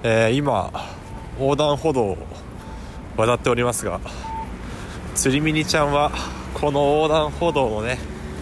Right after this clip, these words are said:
音をよく聞いていたんじゃないかと思います。えー、最強デジタルハンガーアウトの、えー、弟でございます。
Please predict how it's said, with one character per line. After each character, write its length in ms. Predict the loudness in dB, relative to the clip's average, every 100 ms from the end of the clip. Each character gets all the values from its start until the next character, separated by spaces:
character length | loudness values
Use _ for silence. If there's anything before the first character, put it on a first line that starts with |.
| -10 -10 -10 -10 -10 -10 -10 0
音 400 | 2 2 4 4
を 80 | 6
よ 100 | 4
く 120 | 0
聞 200 | -2 0
い 40 |
て 120 | 2 2
い 60 |
た 120 | 2
ん 40 | -2
じ 60 |
ゃ 20 | 0
な 100 | -2
い 60 |
か 100 | -2
と 140 | 0 -2 -4 -10 -4
思 200 | 0 4
い 40 |
ま 160 | 4 2
す。 240 | -2 -6 -12 -14 -14 -14 -12 -12 -2
え 500 | 2 4 4 2 0
ー、 60 | -4 -10 -12 -12 -2
最 200 | 0 2
強 140 | 2
デ 100 | 2
ジ 80 | 2
タ 80 | 2
ル 60 |
ハ 100 | 2
ン 80 | 0
ガ 80 | 2
ー 40 |
ア 40 | 2
ウ 60 |
ト 100 | 2
の、 180 | -2 -2 -8 -12 -12 -2
え 100 | 2
ー、 20 | 4
弟 340 | 4 4 4
で 100 | 2
ご 100 | 2
ざ 100 | 0
い 20 | -2
ま 140 | -2
す。 240 | -6 -10